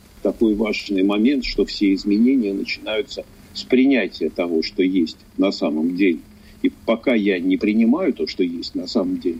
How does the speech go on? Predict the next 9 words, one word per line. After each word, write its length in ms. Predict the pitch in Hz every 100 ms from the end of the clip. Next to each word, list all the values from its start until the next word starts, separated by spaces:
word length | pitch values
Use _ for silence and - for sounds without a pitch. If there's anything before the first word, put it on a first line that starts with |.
| 82
пока 280 | 90 - 104
я 100 | 98
точно 460 | - 98 - 85
не 120 | 87 98
знаю, 360 | 117 160 156
что, 220 | - - - - - - - - - -
м, 420 | - 82 - 92
ну, 120 | 104
скажем, 420 | - 95 82 85